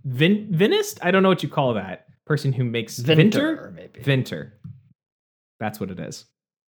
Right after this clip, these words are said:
Speaker 2: Yeah. So
Speaker 1: So, okay. Explanation finished. Sorry, go ahead, Carter.
Speaker 2: Yeah, so let's, let's re-, go back to our barbarian here.
Speaker 1: Mm-hmm.
Speaker 2: Um, they have several special abilities. I'm sure they have a subclass that does all,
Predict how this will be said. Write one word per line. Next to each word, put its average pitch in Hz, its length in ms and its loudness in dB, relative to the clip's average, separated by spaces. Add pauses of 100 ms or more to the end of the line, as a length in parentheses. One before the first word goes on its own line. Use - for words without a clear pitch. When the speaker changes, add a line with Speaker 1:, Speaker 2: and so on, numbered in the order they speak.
(560)
Speaker 2:
Yeah. 101 220 -12 (600)
So 143 220 -2
Speaker 1:
So, 135 140 8
okay. 120 360 2 (520)
Explanation 226 1040 4
finished. 139 440 0
Sorry, 135 220 2
go 139 100 2
ahead, 120 200 -2
Carter. 92 340 -6 (520)
Speaker 2:
Yeah, 160 100 4
so 160 160 4
let's, 196 300 8
let's 180 240 8
re-, 165 320 8
go 180 160 6
back 175 160 8
to 156 80 2
our 143 80 4
barbarian 92 580 -10
here. - 240 -20 (400)
Speaker 1:
Mm-hmm. 120 300 4
Speaker 2:
Um, 101 560 -8 (580)
they 170 300 8
have 160 600 4 (120)
several 135 680 2 (120)
special 120 340 -6
abilities. 139 400 2
I'm 120 100 -2
sure 113 160 -6
they 113 100 -6
have 101 100 -8
a - 20 -10
subclass 123 680 -4
that 101 120 -8
does 104 220 -8
all, 104 280 -10